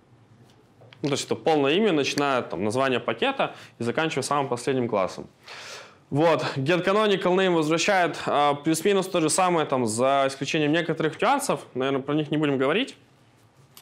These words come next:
В целом обычно используется там get name, get simple name, который возвращает нам, а, имена классов. Значит, по структуре мы можем также запросить предка, да, то есть мы можем взять type токен, э, там, предка, от которого мы унаследовались.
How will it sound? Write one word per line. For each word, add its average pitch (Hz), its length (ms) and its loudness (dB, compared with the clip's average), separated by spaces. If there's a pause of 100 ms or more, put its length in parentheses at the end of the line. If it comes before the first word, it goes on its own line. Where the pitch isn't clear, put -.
В 160 80 0
целом 170 300 4
обычно 170 240 2
используется 143 420 0
там 101 180 -2
get 131 220 0
name, 151 220 0
get 123 140 0
simple 143 360 -2
name, 240 300 -2 (240)
который 160 260 0
возвращает 127 480 0
нам, 123 280 -2 (260)
а, 98 240 0
имена 117 300 0
классов. 90 400 -2 (400)
Значит, 156 480 -2
по 175 120 4
структуре 180 680 2 (180)
мы 160 180 2
можем 160 460 2
также 135 280 0
запросить 135 680 -2
предка, 127 540 0 (380)
да, 143 140 4
то 147 60 -2
есть 131 140 -2
мы 156 100 2
можем 147 240 2
взять 147 240 0
type 147 300 0
токен, 156 560 0 (160)
э, 120 440 2 (280)
там, 107 140 -6
предка, 160 320 0
от 120 40 -6
которого 139 380 2
мы 143 140 2
унаследовались. 120 840 0